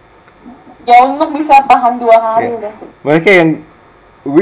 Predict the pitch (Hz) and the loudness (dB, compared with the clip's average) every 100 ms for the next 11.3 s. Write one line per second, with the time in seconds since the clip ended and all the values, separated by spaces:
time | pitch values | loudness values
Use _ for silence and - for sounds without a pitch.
0 | 202 160 147 151 196 202 214 - - _ | 0 -2 -4 -2 0 2 0 -2 -10 _
1 | - 147 220 160 131 131 151 165 143 - | -8 -2 0 2 2 4 2 2 0 0
2 | - - - - _ _ _ _ _ - | -18 -20 -20 -20 _ _ _ _ _ -12
3 | - 151 - - 147 165 151 123 - - | -2 -2 -2 -2 0 2 0 -2 -6 -16
4 | - _ _ _ _ _ _ _ _ _ | -20 _ _ _ _ _ _ _ _ _
5 | _ _ _ _ - - - - - _ | _ _ _ _ -20 -20 -20 -20 -20 _
6 | _ _ _ _ _ _ _ - - - | _ _ _ _ _ _ _ -20 -20 -20
7 | - _ _ _ - 196 196 127 175 220 | -20 _ _ _ -16 -6 -4 -2 -4 -8
8 | - - _ _ _ _ _ _ _ _ | -14 -20 _ _ _ _ _ _ _ _
9 | _ _ _ _ _ _ _ _ _ - | _ _ _ _ _ _ _ _ _ -20
10 | - - 180 175 147 131 131 120 123 123 | -20 -12 -10 -8 -6 -4 -4 -4 -4 -4
11 | 151 170 135 | -4 -2 -4